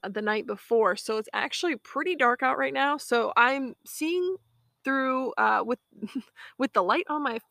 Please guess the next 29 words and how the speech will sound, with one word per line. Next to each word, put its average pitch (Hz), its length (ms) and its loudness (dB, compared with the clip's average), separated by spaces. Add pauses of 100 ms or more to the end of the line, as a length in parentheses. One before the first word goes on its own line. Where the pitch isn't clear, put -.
(160)
my, 220 360 -2
uh, 214 160 -4
phone 294 320 0 (560)
and 220 180 -2
a 208 100 -2
little 233 280 2
tent - 260 -6
light 214 320 -4
above 220 340 -2
me, 277 300 -6 (480)
and 226 560 0
it's - 160 -6
actually 392 460 0 (100)
pretty 247 320 -6
chilly 302 340 -4
out 170 200 -4
here, - 260 -6
which - 140 -2
is 427 120 0 (140)
nice - 140 -6
for - 160 -6
me 190 160 -8
because 294 400 -8
y'all 269 180 0
know 254 320 0
I 302 300 2
love 208 300 -4
the - 80 -8
cold. - 340 -12